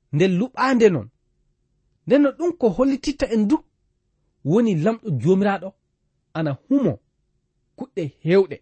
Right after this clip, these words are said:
e ley gurdam meɗen, fay ko heedani e sambeere ñalmaande." Ɗum saabi so Pol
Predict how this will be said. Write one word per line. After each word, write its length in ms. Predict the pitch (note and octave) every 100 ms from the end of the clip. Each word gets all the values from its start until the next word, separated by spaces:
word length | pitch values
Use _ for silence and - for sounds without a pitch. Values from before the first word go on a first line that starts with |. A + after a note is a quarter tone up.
| _ _ -
e 40 |
ley 200 | D3+ F3
gurdam 420 | D#3 C3+ D3+ C#3+
meɗen, 320 | A#2 C#3+ D3 G#2+ _ _ _ _ _ _ _ _ _
fay 140 | D4 C4+
ko 140 | -
heedani 600 | C#3+ - F3+ F#3 F#3+ F3+ - _ _ _ -
e 60 | D3
sambeere 680 | - - E3 D#3+ E3+ D#3+ D#3+ _ _ _ _
ñalmaande." 720 | A2 G#2 B2 C#3+ D3+ C#3+ G2+ - _ _ _ _ _ _ _ _ _ _ _ _ -
Ɗum 140 | A3+
saabi 480 | - - A#3 A#3 C4
so 200 | - F#3+
Pol 280 | - A3+